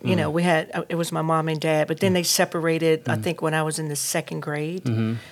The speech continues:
Speaker 1: Uh, but I always had, you know, both of them.
Speaker 2: Mm-hmm.
Speaker 1: Um, and then, uh, my grandparents kinda stepped in and, you know, how grandparents do. They
Speaker 2: Right.
Speaker 1: step in and take over.
Speaker 2: Right,
Speaker 1: So,
Speaker 2: right.
Speaker 1: yeah.
Speaker 2: So how was your relationship with your mother?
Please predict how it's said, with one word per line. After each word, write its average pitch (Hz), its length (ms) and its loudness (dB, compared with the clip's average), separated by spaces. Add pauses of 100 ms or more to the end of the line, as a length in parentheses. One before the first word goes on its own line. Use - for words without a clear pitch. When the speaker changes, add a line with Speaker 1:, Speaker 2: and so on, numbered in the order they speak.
(100)
Speaker 1:
Uh, 160 80 -4
but 196 240 6
I 185 120 6
always 196 340 2
had, 156 360 2
you 185 120 -2
know, 147 100 -2
both 160 360 0
of 156 100 -8
them. 151 420 -10
Speaker 2:
Mm-hmm. 98 300 -2 (260)
Speaker 1:
Um, 165 500 -8
and 170 160 -4
then, 175 460 2 (320)
uh, 170 220 0
my 160 120 -2
grandparents 170 800 -2
kinda 151 280 -4
stepped - 460 0
in 156 300 0
and, 147 340 -6 (380)
you 226 100 0
know, 156 140 2
how 160 120 0
grandparents 151 640 -2
do. 147 260 0
They 151 80 -8
Speaker 2:
Right. 147 80 -2
Speaker 1:
step 110 260 0
in 151 100 -2
and 147 120 -4
take 147 240 -4
over. 156 300 0
Speaker 2:
Right, - 100 -6
Speaker 1:
So, 117 320 4
Speaker 2:
right. 104 260 -6
Speaker 1:
yeah. - 300 0 (260)
Speaker 2:
So 127 140 2
how 147 120 8
was 135 140 6
your 131 160 8
relationship 127 640 4
with 135 200 4
your 117 100 4
mother? 107 300 4